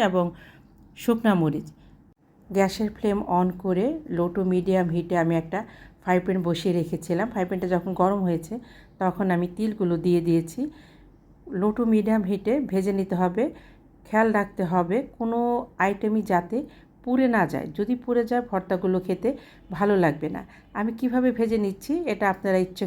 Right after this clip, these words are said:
করলে দেখে নিতে পারেন। আমন্ত্রণ জানাচ্ছি দিলরুবার হেসেলে। অনুরোধ করব লাইক দিয়ে আজকের ভর্তা রেসিপিগুলো দেখে নেবেন। আশা করছি রেসিপিগুলো আপনাদের কাছে ভালো লাগবে। আমি উঠিয়ে নিয়েছি। এটা যখন ঠান্ডা হবে, তখন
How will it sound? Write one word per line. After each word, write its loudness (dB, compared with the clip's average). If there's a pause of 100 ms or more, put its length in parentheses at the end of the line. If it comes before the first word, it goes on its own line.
করলে 2 (460)
দেখে 0
নিতে 0
পারেন। 0 (400)
আমন্ত্রণ 0 (100)
জানাচ্ছি 0 (100)
দিলরুবার 0
হেসেলে। -4 (560)
অনুরোধ 0 (120)
করব 0 (220)
লাইক 2 (100)
দিয়ে 2 (420)
আজকের -4
ভর্তা -4
রেসিপিগুলো -2 (120)
দেখে -2
নেবেন। -2 (420)
আশা -2
করছি -4
রেসিপিগুলো 0
আপনাদের -4
কাছে -2 (840)
ভালো 4 (100)
লাগবে। -2 (1400)
আমি 2
উঠিয়ে 0
নিয়েছি। 0 (120)
এটা 0
যখন -4 (100)
ঠান্ডা -2
হবে, 0 (120)
তখন -2